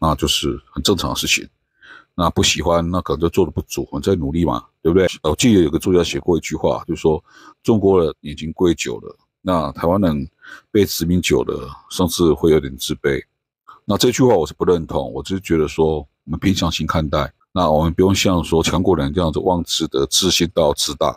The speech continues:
我们还是有感恩的心态，因为我们，因为我们是从天精神，我们是有道德良知的，会有感而发这件事情，就是说我们必须把资源用在真正需要的，而不是这些，呃，人设片，他们榨取每多一分的资源，就是减少真正需要被帮助人的一分的资源。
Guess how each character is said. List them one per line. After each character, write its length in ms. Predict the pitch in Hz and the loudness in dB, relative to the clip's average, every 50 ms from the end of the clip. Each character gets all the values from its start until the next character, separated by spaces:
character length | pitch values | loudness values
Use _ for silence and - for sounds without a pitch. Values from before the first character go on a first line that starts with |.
| - _ | -4 _
我 80 | - | 0
们 140 | 92 92 98 | 2 2 2
还 80 | 104 104 | 2 2
是 120 | - - | 2 2
有 60 | 110 | 2
感 200 | - - 73 71 | 2 2 -2 -2
恩 100 | 78 82 | -2 -2
的 100 | 90 85 | -4 -4
心 160 | 78 - 78 | -4 -4 -6
态， 200 | 80 78 85 73 | -4 -4 -4 -2
因 60 | - 104 | -2 -2
为 60 | 98 | -4
我 60 | 85 | -4
们， 240 | 78 - _ 92 104 | -6 -8 _ 0 2
因 0 | |
为 80 | 117 | 4
我 160 | 127 113 92 80 | 4 4 4 2
们 140 | 80 80 | 2 0
是 420 | - - 104 95 92 87 78 65 60 | 0 0 2 2 4 4 2 0 -2
从 220 | - - 85 90 | -2 -2 -2 -2
天 180 | 85 - 92 95 | 0 0 0 0
精 200 | - 92 90 85 | 2 0 0 0
神， 200 | 76 - - - - _ _ | 0 -2 -4 -4 -8 _ _
我 80 | - 80 | -6 -6
们 80 | 78 | -6
是 140 | - - 139 | -2 2 2
有 100 | - - | 2 4
道 160 | - 104 90 | 4 2 2
德 140 | 82 73 69 | 2 0 -2
良 180 | 67 67 69 71 | -2 -4 -6 -6
知 200 | - - - 67 | -8 -10 -10 -8
的， 120 | - - - _ - | -10 -12 -12 _ -2
会 140 | - 117 101 | 0 2 4
有 100 | 98 110 | 4 4
感 100 | - 90 80 | 2 2 0
而 100 | 85 87 | 0 0
发 160 | - 95 95 | 0 0 0
这 100 | - 95 | 2 0
件 80 | 95 92 | 0 0
事 140 | - - | -2 -4
情， 160 | 85 - - 71 | -6 -8 -10 -10
就 40 | 73 | -12
是 80 | 80 | -12
说 280 | 78 - 80 80 80 80 - - - | -8 -4 -4 -4 -4 -4 -6 -8 -4
我 80 | - | 0
们 180 | 87 92 104 110 - - | 2 2 2 2 0 -2
必 80 | - | -4
须 140 | 110 - 120 | -2 0 0
把 140 | 101 76 73 | 0 0 -2
资 160 | - - 87 | -2 0 0
源 100 | 90 76 | 0 0
用 100 | 71 82 | 0 0
在 140 | 85 80 78 | -2 -2 -2
真 160 | - 85 82 | -2 -4 -2
正 100 | 85 85 | -2 -4
需 280 | - - - - 82 82 | -4 -6 -8 -4 -2 0
要 120 | 80 76 - | 0 0 -2
的， 80 | - - - | -4 -10 -8
而 100 | - 76 | -8 -6
不 120 | - - 80 | -2 -2 -2
是 160 | - - 90 | 0 0 -2
这 160 | - - 85 76 | 0 0 0 0
些， 320 | - - 76 71 69 67 - | 0 0 0 -2 -2 -2 -4
呃， 100 | 73 76 | -4 -2
人 180 | 71 76 80 | 0 0 0
设 180 | 82 - - 90 | 2 2 2 2
片， 260 | 80 - 80 82 73 - - _ | 4 2 0 0 -2 -8 -4 _
他 80 | - | 2
们 100 | 107 101 | 2 4
榨 160 | - 151 117 | 4 2 0
取 140 | 104 - 78 | 0 -2 -6
每 140 | 73 69 67 | -6 -6 -4
多 160 | - 95 95 | 0 0 2
一 40 | 95 | 2
分 140 | 82 95 87 | 2 0 -2
的 80 | 82 | -2
资 180 | 78 - - 82 | -4 -6 -6 -4
源， 160 | 80 78 - - | -4 -6 -6 -4
就 100 | - 82 | -2 -2
是 80 | 82 78 | -2 -2
减 180 | - 78 76 | -2 -4 -4
少 140 | 71 - - | -2 -4 -4
真 180 | - 87 85 87 | -2 -2 -2 0
正 120 | 85 80 | 0 -2
需 160 | - - - | -2 -2 -2
要 60 | 80 | 0
被 100 | - 78 | 2 0
帮 240 | 76 - 80 80 80 | 0 0 -2 -4 -2
助 180 | - - 90 73 | 0 0 0 0
人 160 | - - - | 0 -6 -10
的 80 | - - | -10 -10
一 80 | - | -10
分 180 | - - 156 - | -4 -4 -4 -4
的 80 | - - | -4 -4
资 260 | - - - - - | -2 -2 -4 -4 -6
源。 120 | - - | -12 -16